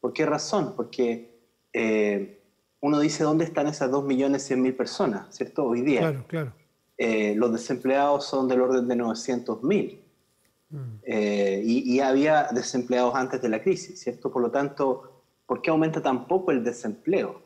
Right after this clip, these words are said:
Speaker 1: en realidad? Y la razón de ello es que esta pandemia también nos ha generado una situación donde las personas se han retirado de la fuerza laboral, básicamente
Speaker 2: No buscan.
Speaker 1: sin trabajo no están buscando.
Speaker 2: Mm.
Speaker 1: Y eso tiene que ver con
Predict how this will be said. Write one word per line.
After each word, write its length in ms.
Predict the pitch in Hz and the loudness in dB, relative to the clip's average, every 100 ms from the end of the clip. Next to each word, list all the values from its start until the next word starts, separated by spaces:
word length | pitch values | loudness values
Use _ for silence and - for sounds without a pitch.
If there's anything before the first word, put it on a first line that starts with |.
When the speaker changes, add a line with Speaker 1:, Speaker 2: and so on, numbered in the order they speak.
| _ | _
Speaker 1:
en 160 | 110 104 | -10 -10
realidad? 420 | 110 117 120 - - _ - - | -4 -2 -2 -4 -12 _ -20 -8
Y 80 | 120 | -2
la 140 | 120 | 0
razón 400 | 127 131 175 170 | 0 -2 0 0
de 100 | 170 | 2
ello 300 | 165 156 165 | 2 2 2
es 160 | 165 - | 0 -8
que 500 | - 123 117 113 - _ _ _ - | -4 -2 -2 -4 -12 _ _ _ -10
esta 280 | 123 - 147 | -4 -2 0
pandemia 600 | 139 135 185 156 139 131 | 0 2 2 2 0 -2
también 380 | 131 127 135 | -4 -2 -2
nos 140 | 131 131 | -2 -4
ha 80 | 131 | -4
generado 460 | 135 120 127 131 | -4 0 0 2
una 240 | 131 127 117 | 2 0 -2
situación 500 | - 104 - 123 127 | -10 -10 -6 -4 -2
donde 540 | 120 113 110 107 107 - - - | -2 0 2 0 0 -16 -16 -10
las 120 | 104 | -4
personas 500 | 120 - 147 147 147 | -4 -2 -2 -2 -2
se 80 | 147 | -2
han 140 | 139 | 0
retirado 680 | 131 123 113 113 147 147 131 | 0 0 0 0 2 2 2
de 80 | |
la 80 | 117 | 0
fuerza 380 | 117 120 - 120 | -2 -8 -6 -6
laboral, 420 | 117 120 147 107 | -4 -2 -2 -2
básicamente 960 | 104 104 117 120 120 120 123 120 - - | -6 -10 -8 -6 -6 -4 -2 -2 -4 -2
Speaker 2:
No 140 | 247 | 2
buscan. 340 | 220 - 139 104 - - - - - | 2 0 -10 -10 -12 -14 -14 -10 0
Speaker 1:
sin 220 | 156 156 | 0 0
trabajo 540 | 156 151 160 156 165 | 0 2 2 2 2
no 80 | 151 | 2
están 260 | 151 143 123 | 0 0 0
buscando. 640 | 110 - 98 95 107 - _ _ | -2 -4 -6 -6 -12 -14 _ _
Speaker 2:
Mm. 240 | 147 135 120 | -12 -8 0
Speaker 1:
Y 120 | 131 | 2
eso 220 | 151 175 | 2 2
tiene 240 | 160 156 151 | 2 2 4
que 100 | 139 | 4
ver 240 | 143 143 | 2 0
con 760 | - 127 120 120 113 110 104 | 0 2 2 0 -2 -2 -6